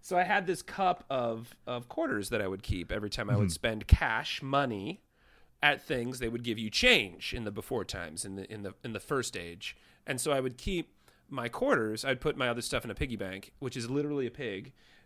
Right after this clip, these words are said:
Speaker 1: And then the, and then I would take that to, like, a Coinstar, and then that would give me store credit. With my quarters, I'd keep them in a little cup so that when I would go to Logan Arcade here in sunny Chicago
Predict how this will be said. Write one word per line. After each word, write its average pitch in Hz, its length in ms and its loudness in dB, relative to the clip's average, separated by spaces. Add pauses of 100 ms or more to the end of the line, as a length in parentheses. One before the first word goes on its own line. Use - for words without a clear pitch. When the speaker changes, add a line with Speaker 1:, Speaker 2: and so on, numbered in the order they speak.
(120)
Speaker 1:
And 131 140 2
then 131 120 0
the, 131 120 -2
and 131 160 -2
then 127 80 0
I - 20 2
would 120 120 -2
take 123 120 -2
that 113 120 -2
to, 127 100 -4
like, 104 140 -2
a 95 40 -6
Coinstar, 98 720 0
and 123 100 -6
then 113 60 -4
that 113 100 -2
would 113 100 -6
give 117 120 -4
me 110 80 -4
store 110 280 -2
credit. - 360 -6 (920)
With 156 540 0 (100)
my 127 220 -4
quarters, 147 540 4
I'd 135 140 -2
keep - 140 -4
them 143 100 -6
in 135 60 -4
a 131 60 -4
little 113 140 -2
cup - 460 0
so - 140 -10
that 139 100 -4
when 139 160 -2
I 139 60 2
would 131 140 0
go 135 100 0
to 127 60 0
Logan 131 300 0
Arcade 120 500 4
here 107 200 -2
in 101 280 -4
sunny 104 280 -4
Chicago 92 460 -8